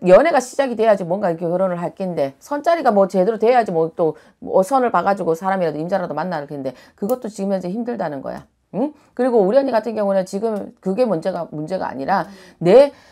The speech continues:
Speaker 1: 내가 내 경력을 가지고 직장 취직, 취업, 응?
Speaker 2: 네.
Speaker 1: 경력은 있는데 취업이 지금 이제 작년, 재작년 하반기 때부터 취업 문제는 힘들다고. 어?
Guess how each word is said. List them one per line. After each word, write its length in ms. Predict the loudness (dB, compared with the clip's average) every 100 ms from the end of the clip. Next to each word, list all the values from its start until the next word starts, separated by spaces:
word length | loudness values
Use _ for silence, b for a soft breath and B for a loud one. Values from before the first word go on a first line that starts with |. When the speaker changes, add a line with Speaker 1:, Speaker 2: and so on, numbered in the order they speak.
| b b 2
Speaker 1:
내가 480 | 6 8 10 8
내 240 | 8 6 6
경력을 500 | 4 4 4 4 4
가지고 340 | 2 -2 -4 -8
직장 320 | -6 -6 -6
취직, 440 | -10 -6 -6 -6
취업, 500 | -14 -6 -2 -2 -4 _ _ -4
응? 200 | -4 -4 -10
Speaker 2:
네. 160 | -18 2
Speaker 1:
경력은 500 | 4 4 4 4 2
있는데 560 | 0 -4 -2 0 0 -4 _ _ _
취업이 400 | -12 -4 -4 -4
지금 260 | -6 -2 0
이제 180 | 0 -4 B B B -8
작년, 600 | -2 0 2 2 2 2
재작년 600 | 2 4 4 4 0 -2 _ -16
하반기 460 | -4 0 2 0
때부터 280 | -2 -2 -4
취업 360 | -8 -2 0 0
문제는 340 | 0 -2 -4
힘들다고. 800 | -4 -4 -2 -2 -4 -6 -8 -10 _ _ _ -4
어? 200 | -4